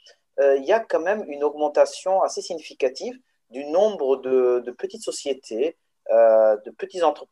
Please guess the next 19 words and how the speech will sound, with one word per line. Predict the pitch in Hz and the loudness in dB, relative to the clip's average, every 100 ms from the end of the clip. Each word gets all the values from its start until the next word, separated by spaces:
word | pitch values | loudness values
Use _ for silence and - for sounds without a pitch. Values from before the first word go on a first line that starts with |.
| 131 | -12
de, | 123 117 | -12 -2
d'entrepreneurs | 131 - - - 123 139 185 - | 2 2 -2 -4 -2 0 -2 -4
qui | - | -18
se | 131 151 | -6 -2
lancent | 202 - | -2 0
dans | 147 170 135 | -2 -2 -4
l'industrie, | 117 151 151 143 - - 110 _ _ _ _ - 113 | -2 -2 -2 -10 -14 -16 -16 _ _ _ _ -6 2
euh, | 113 | 2
soit | 110 - 139 | 2 2 2
dans | 107 | 2
la | - | -2
fabrication, | 104 113 113 139 - 196 247 - _ _ _ _ _ _ | -2 -2 2 2 2 -2 -2 -6 _ _ _ _ _ _
soit | - - 135 143 143 | -18 -4 6 8 8
dans | - 123 113 110 107 | 6 2 2 2 0
l'installation, | 113 - - 107 - 143 160 165 | -4 -2 0 0 -4 -4 -2 -2
soit | 165 - 113 | -2 -2 -2
dans | 107 | -2
la | 104 | -6
maintenance, | 110 120 - 143 156 175 180 - | -6 -8 -2 0 0 0 -2 -6